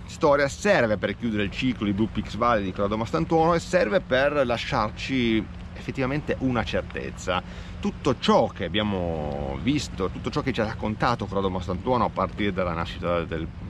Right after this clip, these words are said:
quotidiano Paper Stella, la redazione, tutto quanto, quello accaduto nel Klondike, ci va ad aggiungere l'altra grande conferma che poi troviamo in fondo all'ultima vignetta della storia. Spoiler, spoiler, spoiler per chi non ha ancora letto, quindi saltate qualche minutino perché qui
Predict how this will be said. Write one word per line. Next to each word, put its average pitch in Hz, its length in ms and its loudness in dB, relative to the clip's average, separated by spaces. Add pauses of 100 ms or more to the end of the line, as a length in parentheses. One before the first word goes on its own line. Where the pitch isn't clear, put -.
(140)
quotidiano 87 340 -2
Paper 85 260 -4
Stella, 92 280 0
la 85 80 0
redazione, 85 480 -2
tutto 90 140 -8
quanto, 98 300 0
quello 104 200 0
accaduto 95 280 -4
nel 90 120 -2
Klondike, 127 760 0 (160)
ci 196 120 0
va 185 100 4
ad 165 100 0
aggiungere 175 540 4
l'altra 143 720 2
grande 117 640 2
conferma 107 760 2
che 139 180 -4
poi 151 160 0
troviamo 117 640 2
in 131 100 -2
fondo 101 540 0
all'ultima 110 640 2
vignetta 101 480 -2
della 101 240 0
storia. 101 580 2 (300)
Spoiler, 135 600 4
spoiler, 120 400 2
spoiler 107 460 2
per 98 160 -4
chi 113 140 -6
non 113 180 0
ha 101 60 0
ancora 104 340 2
letto, 101 640 0
quindi 85 380 -2
saltate 78 720 -4
qualche 80 260 -8
minutino 107 640 0
perché 82 420 -4
qui 104 160 -2